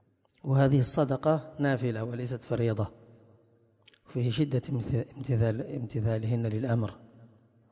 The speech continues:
ومبادرتهن للخير. وكون النبي صلى الله عليه وسلم بعد أن خط-، خطب الرجال أتى النساء فوعظهن،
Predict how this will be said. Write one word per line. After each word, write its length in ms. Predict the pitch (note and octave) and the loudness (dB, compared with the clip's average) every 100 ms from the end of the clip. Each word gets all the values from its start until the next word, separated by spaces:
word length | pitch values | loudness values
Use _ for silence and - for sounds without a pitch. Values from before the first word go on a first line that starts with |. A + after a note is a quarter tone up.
| _ _ _ | _ _ _
ومبادرتهن 840 | - B2 A2 A2 G#2+ G#2+ A2+ A2+ A2 | -6 -2 0 0 2 0 0 -4 -2
للخير. 600 | G2+ G2 - B2 G#2+ - - _ - _ _ _ _ _ _ _ _ _ _ _ _ _ _ _ _ _ _ _ _ _ _ _ _ _ _ _ _ _ _ _ - | -4 -8 -6 -4 -4 -6 -16 _ -20 _ _ _ _ _ _ _ _ _ _ _ _ _ _ _ _ _ _ _ _ _ _ _ _ _ _ _ _ _ _ _ -8
وكون 460 | C3 A#2+ E3 D#3 | -6 2 6 6
النبي 460 | C#3+ C3 B2+ C3+ B2 | 6 4 4 2 0
صلى 300 | A#2 A#2+ A#2 | 0 -4 -2
الله 360 | A#2+ B2 A#2 | 0 2 2
عليه 220 | A2+ A2+ A2+ | 2 0 -2
وسلم 340 | - B2 A#2 | -4 -4 -2
بعد 200 | A#2 A2+ | -2 -2
أن 160 | A#2 A2+ | -4 -2
خط-، 180 | C3+ | -4
خطب 320 | - C#3+ B2+ A2+ | -4 -4 -2 -2
الرجال 400 | A2+ G#2+ A#2+ - | -2 -2 -4 -4
أتى 180 | C3+ | -2
النساء 360 | A#2 A2 A2+ C3+ | -2 -2 -4 -2
فوعظهن، 720 | A2+ A2 A2 A2 A2 C#3+ E3+ | -2 -2 -2 -2 0 0 -2